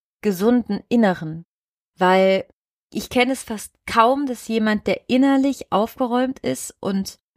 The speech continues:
gesund, irgendwie nach außen ganz schlimm aussieht. Also ich, ich, ich, ich, ich kenne das nicht, weil es gibt ja nicht nur das, die, Phy-, die Physis und die Physiognomie, also wie das Gesicht wird nach gewissen,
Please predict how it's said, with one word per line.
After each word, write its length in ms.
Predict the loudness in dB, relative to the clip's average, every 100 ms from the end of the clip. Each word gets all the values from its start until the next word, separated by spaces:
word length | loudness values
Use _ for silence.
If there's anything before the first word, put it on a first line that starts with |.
| -20 _ -4
gesund, 760 | -2 -2 0 2 2 -2 -10 -16 _ _ _ _ _ _ _ _ _ 4
irgendwie 420 | 6 6 2 2
nach 200 | 2 2
außen 920 | 4 4 4 2 2 4 4 4 0 -8 _ _ _
ganz 260 | 2 2 0
schlimm 280 | -2 -2
aussieht. 600 | -2 -6 -10 -14 -14 -20 _ _ _ 2
Also 200 | 4 6
ich, 220 | 2 -2
ich, 300 | -8 -8 -10
ich, 200 | -12 -10
ich, 200 | -12 -10
ich 160 | -8
kenne 200 | 2 4 4
das 180 | 0
nicht, 220 | -8 -6 0
weil 120 | 0
es 100 | 0
gibt 180 | -2 0
ja 60 |
nicht 180 | 0 0
nur 80 | -2
das, 200 | -2 -6
die, 120 | -10
Phy-, 240 | -10 -8
die 100 | -6
Physis 580 | -6 -2 -2 0 0 -2 -14 _ _ _
und 100 | 0
die 80 | 0
Physiognomie, 840 | 0 -2 -4 -2 0 2 4 4 4
also 320 | 0 -4 -8
wie 80 | -6
das 180 | -6
Gesicht 480 | -6 -12 -12 -12 -6
wird 320 | 2 4 4
nach 200 | 0 -2
gewissen, 580 | -4 -10 -10 -6 -6 -6